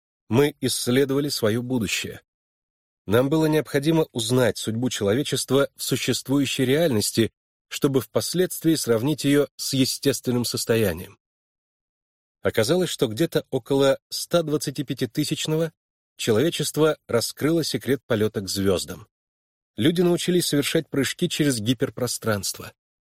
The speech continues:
Наконец-то человек достиг звёзд, осуществив свою извечную мечту. Харлан слушал её тщательно продуманный рассказ со всё возрастающим вниманием. Что в её словах соответствовало истине? Что было лишь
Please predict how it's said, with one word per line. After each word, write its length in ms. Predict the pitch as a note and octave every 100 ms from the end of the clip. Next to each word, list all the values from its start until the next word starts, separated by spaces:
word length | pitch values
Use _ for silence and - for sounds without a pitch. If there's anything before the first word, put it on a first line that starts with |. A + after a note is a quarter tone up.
| _ _ _
Наконец-то 640 | G2 G#2 A#2+ C#3 F#3+ - E3+
человек 400 | - B2 D3+ C#3+
достиг 440 | B2 - - C#3+
звёзд, 560 | G#2+ A#2 A#2 F#2+ - _
осуществив 760 | A#2+ - A2+ - G#2+ - D#3 -
свою 340 | - A2 C#3+
извечную 640 | - A2 G2 A#2+ - A2+ A2
мечту. 460 | A2 - - F#2+ - _ _ _ _ _ _ _ _ _
Харлан 440 | - B2+ C3+ C3+
слушал 440 | B2 - C#3+ - B2+
её 140 | A#2+
тщательно 500 | - - C3 C3 A#2+
продуманный 480 | - F#2+ G#2 G2+ F2+
рассказ 600 | E2 - - C#3 - -
со 220 | - - F#2+
всё 220 | - D3+
возрастающим 760 | B2+ G#2+ - - F#2 - G2+
вниманием. 640 | F2+ F#2 F2+ C#2+ - - - _ _ _ _ _
Что 320 | - - - C3+
в 60 |
её 120 | A#2+
словах 440 | A2 - F2+ G#2 A#2+
соответствовало 840 | - F#2+ - G2 - - G2 G2 G#2 -
истине? 560 | G2+ - F#2 E2+ - _ _ _ _ _
Что 240 | - -
было 220 | C3+ C3+
лишь 340 | C3 C3 -